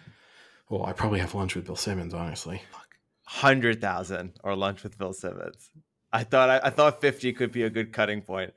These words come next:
Speaker 2: A hundred might be it. I should have said a hundred.
Speaker 1: Yeah. A hundred, I'm prom-, I know, 'cause I still, I think it has to be at a point where I didn't,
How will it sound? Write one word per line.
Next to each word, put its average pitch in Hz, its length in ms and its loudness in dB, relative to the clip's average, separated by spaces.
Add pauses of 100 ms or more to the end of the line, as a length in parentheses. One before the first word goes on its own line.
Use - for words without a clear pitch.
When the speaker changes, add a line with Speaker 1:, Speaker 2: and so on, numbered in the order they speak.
(180)
Speaker 2:
A 113 60 4
hundred 117 440 2
might 107 220 2
be 101 120 -6
it. 95 180 -10 (160)
I 107 40 -4
should 131 180 0
have 123 80 2
said 113 140 0
a 107 80 2
hundred. 98 340 -4
Speaker 1:
Yeah. 87 160 -10 (260)
A 101 140 -10
hundred, 113 380 4
I'm 95 420 0 (380)
prom-, 92 760 0
I 120 80 -4
know, 143 220 0
'cause 147 160 -4
I 131 60 0
still, - 320 -6 (1400)
I 101 140 2
think 120 140 2
it 117 60 2
has 113 320 -2
to 110 80 0
be 98 360 -4
at 92 120 -6
a 90 60 -4
point 104 300 -6
where 90 100 -4
I 90 40 -2
didn't, 90 360 -6